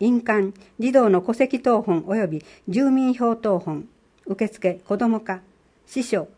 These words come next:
出張所では受付できません。申し込み問い合わせ、子ども課内線二五四。平和記念の黙祷。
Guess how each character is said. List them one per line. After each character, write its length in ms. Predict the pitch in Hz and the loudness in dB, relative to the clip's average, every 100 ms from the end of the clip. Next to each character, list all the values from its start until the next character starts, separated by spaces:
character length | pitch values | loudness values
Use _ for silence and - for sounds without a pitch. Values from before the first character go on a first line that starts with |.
| _ _ | _ _
出 180 | - 247 | -6 -6
張 300 | - 269 262 | 0 0 2
所 120 | 254 | 2
で 100 | 240 | 2
は 160 | 202 175 | 0 -2
受 200 | 175 196 | -4 -6
付 220 | - 180 | -4 -4
で 120 | 160 | -4
き 100 | 165 | -4
ま 140 | 190 185 | -4 -2
せ 160 | 190 | -2
ん。 160 | 160 - _ _ _ _ - | -2 -4 _ _ _ _ -2
申 160 | 226 | -2
し 80 | 277 | 0
込 120 | - | -2
み 100 | 226 | -2
問 180 | 208 208 | 0 0
い 60 | 196 | 0
合 60 | |
わ 60 | 196 | -2
せ、 280 | 190 185 180 _ _ _ | -2 -4 -4 _ _ _
子 120 | 226 | 0
ど 120 | 240 | 4
も 120 | 233 | 2
課 220 | 233 208 - | 0 -8 -2
内 240 | 196 247 | 0 0
線 360 | 247 233 214 214 | -2 -2 -2 0
二 340 | 208 247 254 | 0 0 0
五 340 | 226 202 208 151 | -4 -4 -4 -2
四。 340 | 160 170 143 - _ _ _ _ _ _ _ _ _ _ _ _ | -2 -2 -4 -16 _ _ _ _ _ _ _ _ _ _ _ _
平 240 | 285 285 | 2 4
和 140 | 269 | 2
記 120 | 269 269 | 0 0
念 280 | 247 196 | 2 2
の 100 | 170 | 2
黙 280 | 160 180 185 | 0 -4 -6
祷。 340 | - 165 104 | -6 -4 -4